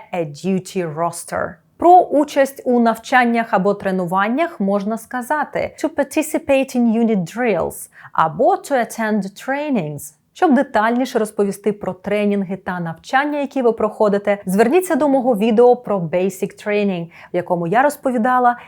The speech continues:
як називаються англійською різні типи навчань. Тримайте ще деякі фрази для описання дій військових як під час перебування на постійному місці служби,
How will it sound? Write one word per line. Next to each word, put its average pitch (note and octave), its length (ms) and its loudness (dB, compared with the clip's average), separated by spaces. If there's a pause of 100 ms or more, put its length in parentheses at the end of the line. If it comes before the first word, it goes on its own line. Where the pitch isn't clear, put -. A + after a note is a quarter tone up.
(100)
як C4 260 0
називаються F3+ 720 -2
англійською G3 840 -4 (220)
різні G#3+ 600 -2
типи F#3+ 420 -2 (120)
навчань. E3 560 -10 (320)
Тримайте E4+ 420 2
ще C4+ 260 2
деякі F#3 340 -2
фрази C4+ 400 0
для A3 180 2
описання G#3 540 0
дій F#3+ 340 0
військових C4+ 680 -2
як B3+ 280 0
під G#3+ 160 -2
час G3+ 240 -2
перебування F#3+ 640 -2
на G3 140 2
постійному F#3+ 720 -4
місці C4 380 -4
служби, C#4+ 540 -2